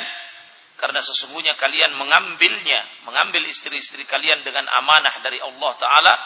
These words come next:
dan kalian menghalalkan farji-farji mereka dengan kalimat Allah Subhanahu wa Ta'ala. Naam, yakni kalimat Allah Ta'ala dalam akad yang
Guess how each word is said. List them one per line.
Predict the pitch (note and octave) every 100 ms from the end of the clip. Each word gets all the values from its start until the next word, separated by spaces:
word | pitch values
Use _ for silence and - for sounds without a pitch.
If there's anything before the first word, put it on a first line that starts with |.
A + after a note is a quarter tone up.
| - - - - - _ _ _ -
dan | D3 - -
kalian | C#3 E3 D3+
menghalalkan | D3 C3+ - D3 F#3 - D#3 B2+ -
farji-farji | D#3 E3 C#3+ C#3 C3 B2+ C3
mereka | B2+ C3 D3 F3 - - - - - A#2
dengan | C#3 C3+ -
kalimat | B2+ C#3+ C#3 B2+ C#3+
Allah | B2+ A#2+ C3+ C#3+ C#3+ -
Subhanahu | - B2+ C3 A2+ D#3
wa | D3
Ta'ala. | B2+ A#2 G#2 - - - _ _ _ _ _ _ _ _ _ _ _ _ _ _ _ -
Naam, | D3 A2+ - - - -
yakni | D3 -
kalimat | E3+ E3 E3 D#3 D#3+
Allah | C#3 C#3+
Ta'ala | B2+ C3+ C#3+ - -
dalam | B2 B2 A2+
akad | C#3 - C#3 - - - - _ - - _ -
yang | C3